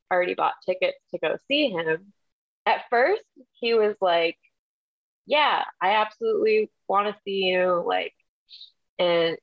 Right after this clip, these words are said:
it was weird 'cause, like, after we broke up, he actually became better, more flirty and, like,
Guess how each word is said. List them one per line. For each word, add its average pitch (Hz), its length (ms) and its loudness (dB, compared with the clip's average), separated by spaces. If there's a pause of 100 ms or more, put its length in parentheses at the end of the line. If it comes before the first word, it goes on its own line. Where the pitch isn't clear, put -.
it 247 80 2
was 277 240 2
weird 262 320 2
'cause, 240 160 -4
like, 220 160 0 (100)
after 208 400 0
we 240 140 2
broke 208 300 0
up, 190 220 0 (140)
he 208 180 0
actually 202 640 0 (420)
became 170 680 -2 (340)
better, 294 500 0 (460)
more 185 600 0
flirty 185 840 2
and, 180 260 -2
like, 156 220 0